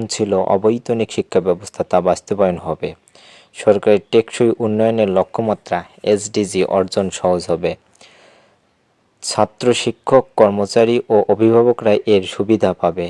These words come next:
এবং বঙ্গবন্ধু সোনার বাংলা প্রস্তাবে রূপ নেবে। দেশের আর্থসামাজিক অবস্থান পরিবর্তন সহ বিশ্বমানের শিক্ষা ব্যবস্থা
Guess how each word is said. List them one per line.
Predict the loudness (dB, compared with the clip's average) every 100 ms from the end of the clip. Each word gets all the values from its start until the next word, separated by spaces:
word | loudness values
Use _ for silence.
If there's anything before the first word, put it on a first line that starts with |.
| -6
এবং | -4 -2 0
বঙ্গবন্ধু | 0 2 0 0 -4
সোনার | -4 -4 -2 -2
বাংলা | -2 0 -2
প্রস্তাবে | -2 -6 0 0 2 2
রূপ | 2 0 -2
নেবে। | -6 -4 -6 -8 _ -20 -20 -20 _ _ _ _ _ -12
দেশের | 0 0 2 0
আর্থসামাজিক | 0 -4 0 0 2 0 0 -2 -2
অবস্থান | -2 -2 -2 -4 0
পরিবর্তন | 2 2 0 0 -4
সহ | -2 -2
বিশ্বমানের | -2 -2 0 0 0 0
শিক্ষা | -4 -2 0
ব্যবস্থা | 2 2 -2 -2 -6